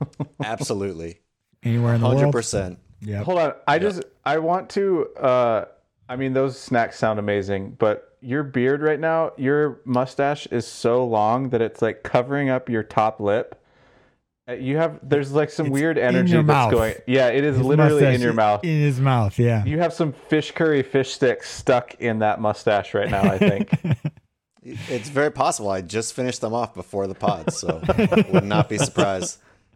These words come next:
Speaker 1: There's a problem with the facial hair is I, it requires a lot more cleaning than I'm used to.
Speaker 4: <laughs>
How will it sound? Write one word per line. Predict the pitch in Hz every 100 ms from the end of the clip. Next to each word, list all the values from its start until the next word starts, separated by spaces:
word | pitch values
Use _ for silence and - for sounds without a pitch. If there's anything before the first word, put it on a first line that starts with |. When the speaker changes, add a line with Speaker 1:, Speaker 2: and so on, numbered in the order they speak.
| -
Speaker 1:
There's | 110 110
a | 113
problem | - 123 120 123 107
with | 101 110 -
the | 107
facial | 98 104 107 98
hair | 92 90
is | 90 90 82
I, | - 90 90 - -
it | 95 _ _ _ _ _ _ _ 101
requires | 113 104 120 117
a | 110
lot | 101 98 101
more | 101 98 92 - _ _ - -
cleaning | - 113 98 92 85 87
than | 98 87
I'm | 85
used | 85 -
to. | 82 - _ _
Speaker 4:
<laughs> | _